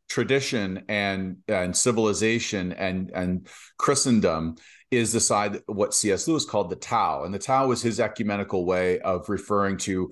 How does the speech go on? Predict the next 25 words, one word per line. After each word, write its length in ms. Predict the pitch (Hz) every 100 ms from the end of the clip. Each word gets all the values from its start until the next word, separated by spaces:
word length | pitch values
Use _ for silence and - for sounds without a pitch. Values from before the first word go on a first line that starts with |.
| - -
objective 500 | 107 120 107 113 98
moral 300 | 98 95 85
truth, 460 | - 92 - - - - _
the 120 | 110
idea 380 | 101 98 95 98
that 220 | 95 87
reality 560 | 104 104 110 107 104 101
is 160 | 95 98
knowable, 640 | 101 113 113 90 80 - _ _ _
uh, 180 | 101 90
that 200 | 80 -
God 460 | 90 123 160 85 -
is 180 | 113 98
knowable 580 | 101 98 98 92 87 76 -
through 160 | 110
reason, 560 | 92 101 101 87 78 - _ -
that 80 | 113
human 340 | - 131 113
beings 280 | 110 107 92
have 440 | - 123 120 113
a 80 | 98
fixed 440 | - 113 107 - 101
nature, 640 | 101 107 104 87 69 67 _ _ _
uh, 360 | 95 95 87 80 -
that, 420 | 107 107 101 -